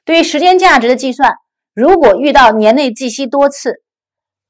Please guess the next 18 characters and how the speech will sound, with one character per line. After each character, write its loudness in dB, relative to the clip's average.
其 -2
实 2
我 6
们 0
基 2
本 0
公 -2
式 -6
不 -6
变， -4
只 -10
不 -8
过 2
要 4
把 0
年 0
利 2
率 2